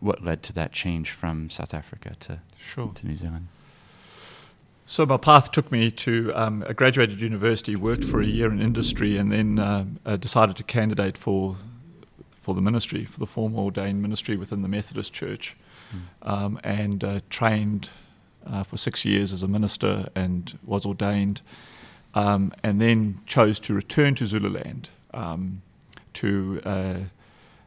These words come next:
Speaker 2: a, a small place called Ishawe. And, uh, Zulu is a very onomatopoeic language, and so
Speaker 1: Mm.
Speaker 2: Ishawe is the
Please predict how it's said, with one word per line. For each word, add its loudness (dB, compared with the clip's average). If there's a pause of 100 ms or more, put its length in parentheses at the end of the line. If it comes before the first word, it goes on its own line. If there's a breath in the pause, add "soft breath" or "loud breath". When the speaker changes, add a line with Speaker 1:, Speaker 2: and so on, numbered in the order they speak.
(100)
Speaker 2:
a, -4 (420)
a -4
small 0
place -2
called -2
Ishawe. 0 (440 loud breath)
And, -2
uh, -4
Zulu 2
is -2
a 0
very 0
onomatopoeic -2 (640 soft breath)
language, 6
and -4
so 4
Speaker 1:
Mm. 4
Speaker 2:
Ishawe 2
is -4
the -12